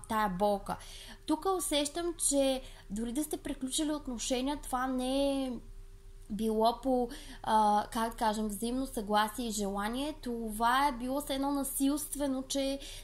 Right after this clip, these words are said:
така трябва или така се е случило. Но, а, в вашето съзнание на двамата в момента работи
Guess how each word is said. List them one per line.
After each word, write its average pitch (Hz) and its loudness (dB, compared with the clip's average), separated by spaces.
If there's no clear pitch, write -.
така 254 2
трябва 226 2
или 254 -2
така 220 -2
се 214 -6
е 196 -6
случило. 254 -2
Но, 294 4
а, 247 2
в 240 -2
вашето 254 0
съзнание 233 -4
на 220 -6
двамата 220 -4
в - -12
момента 226 -4
работи 220 -4